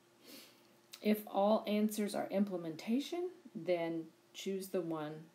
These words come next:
that uses safety as a guide. And always ask yourself, "What intervention would cause the least amount of harm?" Okay, remember to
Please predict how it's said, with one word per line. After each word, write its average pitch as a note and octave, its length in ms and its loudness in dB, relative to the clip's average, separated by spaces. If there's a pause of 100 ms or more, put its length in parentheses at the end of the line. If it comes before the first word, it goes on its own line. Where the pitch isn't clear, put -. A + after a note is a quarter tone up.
that D#3+ 280 -6
uses E3 360 -2
safety D#3 440 -4
as D3 120 -6
a C#3+ 60 -10
guide. D3+ 480 -6 (1400)
And G#3+ 360 2
always F#3 320 2
ask E3 260 -4
yourself, D#3 480 -6 (100)
"What E3+ 580 -2
intervention G3+ 680 2
would E3 160 -4
cause D#3+ 440 -4
the F3 140 -4
least D3+ 380 -6
amount D3 260 -6
of C#3+ 140 -10
harm?" - 420 -10 (2750)
Okay, G#3 420 0 (120)
remember G3+ 500 0
to F3 520 -2